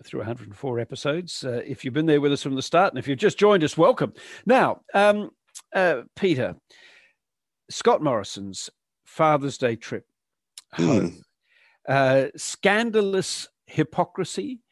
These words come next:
Speaker 1: uh, one rule for you, one rule for me, or just a perfectly reasonable thing for, uh, any father to want to do?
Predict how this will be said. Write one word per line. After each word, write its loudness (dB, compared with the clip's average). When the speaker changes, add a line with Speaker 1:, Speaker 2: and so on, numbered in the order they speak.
Speaker 1:
uh, 0
one 2
rule 2
for -8
you, 0
one 0
rule -2
for -4
me, -2
or -2
just -4
a -6
perfectly -2
reasonable -4
thing -6
for, -6
uh, -4
any -4
father 0
to -10
want -10
to -14
do? -6